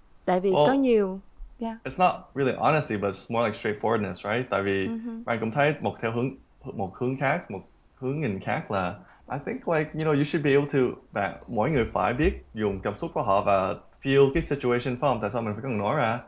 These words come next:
Speaker 2: Giống như gần đây, Brian có đi, like, hai tuần trước, Brian có đi một cái bar ở K-Town. Brian đang ở
Speaker 1: Ừ.
Speaker 2: K-Town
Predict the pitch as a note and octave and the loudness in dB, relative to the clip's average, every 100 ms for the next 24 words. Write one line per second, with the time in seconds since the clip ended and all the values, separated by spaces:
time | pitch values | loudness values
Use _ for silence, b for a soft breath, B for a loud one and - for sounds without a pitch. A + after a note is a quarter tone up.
0 | b b b - D#3+ B2 A2 A#2 B2 B2 | b b b -6 2 4 6 6 6 2
1 | C#3 C3+ B2 - - - G2+ F#2+ - - | 0 0 -2 -4 -18 -14 -12 -12 -6 -2
2 | B2 A2 G2+ D#3 D#3 A#2 C#3 B2+ A#2+ A#2+ | 0 -2 -4 -2 -2 -2 0 2 2 0
3 | A2+ C#3 A#2+ A2 G#2+ F#2+ G#2 A2+ G#2 A2+ | -2 0 4 4 4 0 -4 -6 -6 -4
4 | G2+ G#2 - G#2 G#2 G2 G2+ G#2+ G2 G#2+ | -4 -8 -8 -4 -4 -4 -4 -4 -2 -2
5 | G2 | -2